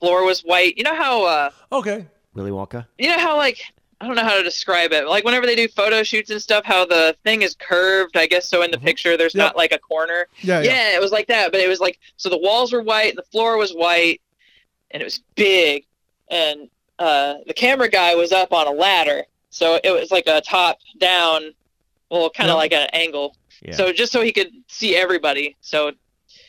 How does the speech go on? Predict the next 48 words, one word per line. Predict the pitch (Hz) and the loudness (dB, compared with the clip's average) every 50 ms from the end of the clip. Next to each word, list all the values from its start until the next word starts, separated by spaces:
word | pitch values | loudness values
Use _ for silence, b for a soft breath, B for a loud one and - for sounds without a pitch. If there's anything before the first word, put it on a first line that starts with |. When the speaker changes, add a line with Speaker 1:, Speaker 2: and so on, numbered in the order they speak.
| b b b b - | b b b b -2
Speaker 1:
yeah, | 156 151 127 | 0 0 0
so | - - 175 | 0 0 0
we're | 180 185 - | 0 2 2
all | 180 196 208 220 226 220 | 2 2 2 2 0 0
in | 214 | 0
this | 208 208 185 160 | 0 -2 -2 -4
big, | 139 165 180 185 202 214 214 196 190 196 254 - _ _ _ _ _ - | -4 -2 0 2 2 2 2 0 -2 -6 -10 -10 _ _ _ _ _ -10
you | 185 180 | -6 -2
know, | 170 160 160 160 | 0 0 0 0
with | 170 170 170 - | -2 -4 -8 -8
people | - 196 196 196 180 | -8 -6 -6 -6 -4
coming | 208 202 196 190 | -4 -2 0 2
in, | 185 180 180 180 180 180 - _ B B B B B B B - | 2 2 2 2 0 -2 -8 _ B B B B B B B -8
and | 160 165 | -6 -2
he | 175 180 175 | 0 0 2
was, | 175 175 160 147 - | 2 2 0 -2 -4
we | - 196 | -6 -6
spent | - - - 370 392 | -6 -4 -2 -2 0
a | 359 | 0
long | 311 269 254 247 | 0 0 -2 -2
time | - 254 226 226 220 220 214 208 - _ _ _ - | -2 -2 0 2 0 0 -2 -4 -10 _ _ _ -4
with | 190 202 - | -4 -4 -2
him | - 233 220 214 208 208 202 - - _ _ _ - | 0 0 2 2 2 0 -4 -8 -10 _ _ _ -8
trying | - 226 208 208 202 | -2 0 0 2 2
to | 190 175 | 0 -2
fill | - - 208 202 196 190 185 170 | -2 0 2 2 4 4 2 0
the | 165 | -2
space | - - - 190 180 175 170 - 175 | -4 0 2 2 4 2 2 2 0
out, | 160 160 175 185 175 - | 0 2 2 0 0 0
like, | 170 165 165 165 160 | 0 0 0 0 0
"Oh, | 175 170 165 | 0 0 0
these | 170 180 - | 0 -2 -4
people | - 202 190 - 175 | -6 -8 -6 -6 -4
move | 175 180 175 160 | -4 -4 -2 -2
over | 175 170 156 160 | 0 -2 -2 -4
here, | 156 - 156 165 160 165 170 170 170 170 165 160 | -6 -4 -2 0 2 2 4 2 2 2 2 0
and | 151 147 151 - _ _ _ _ - | 0 -2 -4 -10 _ _ _ _ -4
everyone, | 165 190 190 185 180 - _ _ _ _ _ | -2 0 0 0 0 -2 _ _ _ _ _
people | - 226 233 220 214 | -2 -2 0 0 2
on | 196 190 190 | 0 0 2
this | 190 190 - | 0 -2 -2
side | - 214 190 180 180 - | 0 0 0 0 0 -2
scoot | - - - 202 196 185 | -4 -10 -6 -4 0 0
over | 180 185 180 165 180 | 2 0 2 0 0
to | 175 175 | -2 -2
the | 160 165 | -4 -4
side." | - - 180 175 175 175 170 170 165 | -4 -2 0 0 2 0 0 0 -2
To, | 165 160 | -4 -4